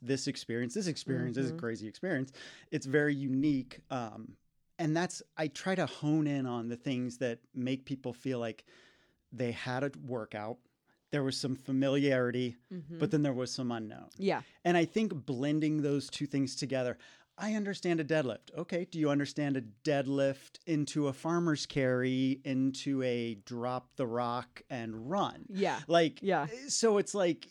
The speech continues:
Speaker 1: ease people into
Speaker 2: Right.
Speaker 1: an experience, um,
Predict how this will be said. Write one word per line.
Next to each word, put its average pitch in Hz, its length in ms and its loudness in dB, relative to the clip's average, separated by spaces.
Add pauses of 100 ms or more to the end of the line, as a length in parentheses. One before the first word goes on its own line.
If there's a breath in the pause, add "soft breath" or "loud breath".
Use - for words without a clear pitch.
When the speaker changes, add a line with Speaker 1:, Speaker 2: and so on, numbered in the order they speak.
Speaker 1:
ease 247 380 2
people 202 420 -2
into 156 420 2
Speaker 2:
Right. 175 140 6
Speaker 1:
an 143 60 4
experience, 135 1000 0
um, 107 360 -6